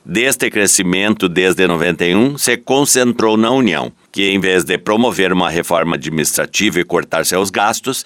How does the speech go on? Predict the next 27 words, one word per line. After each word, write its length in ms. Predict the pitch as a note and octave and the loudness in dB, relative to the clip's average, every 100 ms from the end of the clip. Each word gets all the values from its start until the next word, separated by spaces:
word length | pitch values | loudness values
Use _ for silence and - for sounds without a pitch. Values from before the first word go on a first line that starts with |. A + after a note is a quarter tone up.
| - | -4
e 240 | A2 A#2 | -2 0
enfrentar 520 | C3 B2 A2 G#2 G2 | 0 2 0 0 -2
de 100 | F#2+ | -2
frente 380 | F#2 G#2 A2 G#2 | -2 0 -2 0
os 80 | F#2+ | -4
problemas 520 | - F#2 F#2 F#2 F2+ | -2 0 0 0 0
reais, 640 | G2+ B2 B2 G#2+ E2+ - - | 0 0 0 0 -2 -4 -4
como 220 | - A2 | -2 0
a 40 | G#2 | 2
sonegação 800 | - C#3+ E3 D#3 C3 B2+ B2+ A2+ | 0 0 2 0 0 0 0 0
fiscal, 720 | A2 F#2+ - - E2 A#1+ - _ | 0 0 0 -2 -2 -2 -6 _
aquele 380 | - - A#2+ G#2+ | -8 -2 -2 -2
que 120 | A2 | 0
não 180 | G#2 F#2+ | 0 0
paga 260 | F#2+ F#2+ G2 | 0 0 0
imposto 460 | F#2+ F#2+ G2+ - | 0 0 0 -2
de 60 | F2 | -2
forma 300 | F#2+ F2+ E2 | 0 0 0
recorrente 720 | E2+ - E2+ D#2 F2 F#2 F#2+ | -2 -2 -2 0 0 0 -2
e 40 | |
deliberada 760 | D#2 D#2+ E2 F#2 G2 F#2+ G2+ A#2 _ | 0 0 0 2 2 2 0 -6 _
para 220 | A2+ A#2 | -2 2
lucrar 420 | G#2+ F#2+ G2 F#2 | 2 2 0 -2
com 100 | - | 0
a 80 | E2+ | -2
concorrência 680 | - F2+ - E2 D#2 E2+ F2 | 0 -2 0 0 0 0 -2
desleal, 560 | E2 F#2 A#2 E2+ C2+ | -2 0 0 2 0